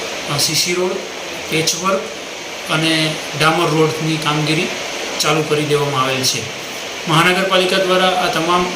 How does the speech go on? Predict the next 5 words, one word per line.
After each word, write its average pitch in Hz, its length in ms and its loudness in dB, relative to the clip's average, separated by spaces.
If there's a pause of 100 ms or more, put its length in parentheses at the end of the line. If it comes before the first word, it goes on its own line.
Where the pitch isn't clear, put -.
(240)
પ્રકારની 165 340 4
કામગીરી 160 500 2 (640)
આગામી 165 320 4
શિવરાત્રિને 156 680 0
અનુલક્ષીને 151 640 2